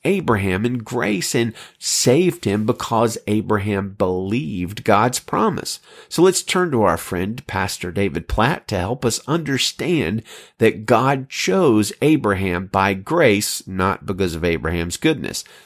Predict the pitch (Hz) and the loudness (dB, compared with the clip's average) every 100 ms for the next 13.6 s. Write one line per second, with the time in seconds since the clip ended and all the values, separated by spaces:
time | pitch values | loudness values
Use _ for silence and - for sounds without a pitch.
0 | - 110 107 98 - - 98 - - 98 | -4 -2 2 2 0 2 2 2 -2 -2
1 | 60 - - _ - 196 202 147 - - | -2 -6 -14 _ 2 4 4 2 -2 -2
2 | 127 - 175 170 139 113 104 104 107 123 | -2 2 2 4 4 2 0 -2 2 2
3 | 107 85 - 117 101 95 110 131 135 127 | 2 -2 0 2 2 0 0 0 0 0
4 | 120 113 120 113 - - 165 190 180 - | 0 2 0 0 -8 -4 2 4 2 0
5 | - 101 101 104 107 98 101 - 117 107 | -2 0 0 0 0 0 -2 -2 -2 -2
6 | 107 104 98 - 110 180 - - - 82 | -2 -4 -6 -2 0 0 0 -4 -6 -6
7 | 65 - - - - 226 269 277 - 135 | -6 -10 -16 -10 0 2 2 0 2 0
8 | 135 98 80 - 98 98 92 87 80 90 | 2 0 -2 -2 -2 -2 -4 -4 -6 -6
9 | 104 175 233 - 208 233 208 - 170 185 | 0 2 2 0 0 0 -2 0 2 2
10 | 110 - 160 175 113 98 - 117 175 185 | 2 0 0 2 0 -2 -4 0 0 0
11 | 101 92 147 175 - 104 87 117 170 101 | -2 0 0 0 -2 -2 2 2 2 0
12 | 98 95 107 104 147 135 90 - 120 123 | -2 -2 -4 0 0 0 -2 0 0 0
13 | 101 - - 170 165 90 | -4 -6 -2 0 2 0